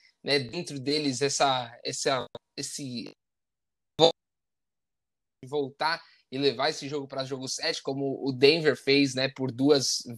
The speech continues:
vezes durante da, a temporada da N B A. E aí a gente viu que eles estavam trocando, trocando até o último quarto. Chegou no último quarto, o Miami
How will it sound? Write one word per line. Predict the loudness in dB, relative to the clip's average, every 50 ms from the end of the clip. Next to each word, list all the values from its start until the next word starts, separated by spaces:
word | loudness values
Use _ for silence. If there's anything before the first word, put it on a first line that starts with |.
| -10 -4
vezes | 0 2 2 2 2 -2 -6 -6
durante | -4 -4 -2 -2 -2 -4 -6 -6 -2
da, | 0 0 0 0 -2 -4 _ _ _ _ -8
a | -4
temporada | -2 -2 -2 0 2 2 4 4 2 2 0
da |
N | 0 0 0
B | 0 4 4
A. | 6 6 4 2 0 _ _ _ _ _ _ _ _ _ _ _ _ -20 _ _ 0 6
E | 8 8
aí | 8 8 6
a | 4
gente | 2 -2 -6 -6 -6 -6
viu | -4 -4 -4 -4 -4 -6
que | -8 -8 -6 -4 -4 -4 -4 -6 -8 _ _ _ _ _ _ -10
eles | -6 -2 -2 -2
estavam | 0 2 2 2 2 0 -2
trocando, | -2 -2 -2 -2 0 -2 -4 -2 -2 -2 -4 -4 -6 _ _ _ -8
trocando | -4 -4 -4 -2 0 0 0 0 0 -2 -4 -4 -8 _ _ -6
até | -6 -4 -2 2 4 4 4 4 2 2 0 -4 -6 -8
o | -8 -6 -6 -4 -6 -6
último | -8 -8 -4 -2 -2 0
quarto. | 2 6 6 6 6 6 2 -2 -12 -14 -14 _ _ _ _ _ _ _ _ _ _
Chegou | -6 0 2 2 2 4 2 2
no | 2
último | 0 -2 -2 -4 -4 -4 -2
quarto, | 2 4 4 6 6 4 2 0 -2
o |
Miami | 0 0 -2 -2 -2 -2 -4 -4 -4 -6 -6 -8 -12